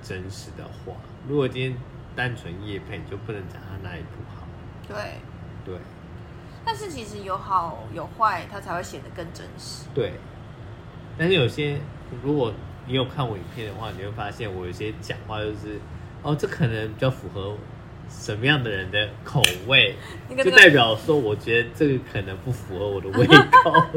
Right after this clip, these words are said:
Speaker 1: 这样。
Speaker 2: <laughs> 这跟那个导游出去的时候要提醒那个游客说，一定要说好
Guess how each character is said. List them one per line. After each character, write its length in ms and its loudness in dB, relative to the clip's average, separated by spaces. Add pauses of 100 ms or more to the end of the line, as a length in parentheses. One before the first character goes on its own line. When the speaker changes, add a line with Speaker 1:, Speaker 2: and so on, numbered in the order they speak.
(140)
Speaker 1:
这 80 -2
样。 100 -2
Speaker 2:
<laughs> 80 -8
这 80 -12
跟 100 -8
那 60 -8
个 160 -2
导 220 12
游 160 4
出 180 -8
去 160 -2
的 100 4
时 120 -2
候 280 8
要 220 4
提 240 -10
醒 220 -8
那 80 -6
个 100 -2
游 180 0
客 180 -6
说， 200 -10
一 40 -12
定 80 -12
要 120 -2
说 160 -8
好 180 -10